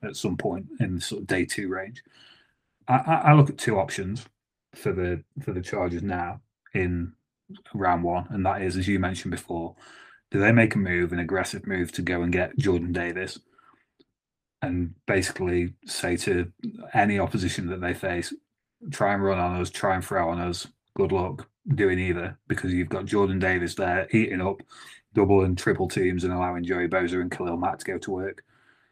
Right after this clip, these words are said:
Try running down the throat of Jordan Davis, good luck with that one.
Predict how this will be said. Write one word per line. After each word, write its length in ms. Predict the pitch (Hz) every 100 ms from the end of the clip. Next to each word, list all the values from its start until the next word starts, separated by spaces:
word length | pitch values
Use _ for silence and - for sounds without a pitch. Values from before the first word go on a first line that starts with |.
| _ _
Try 200 | - 107
running 440 | 98 98 95 92 92
down 240 | 104 90
the 100 | 90
throat 460 | - 98 95 98 101
of 240 | 82 -
Jordan 340 | 101 98 90 87
Davis, 420 | 92 92 92 -
good 200 | 101 90
luck 120 | 92
with 120 | 90
that 140 | 92 87
one. 200 | 98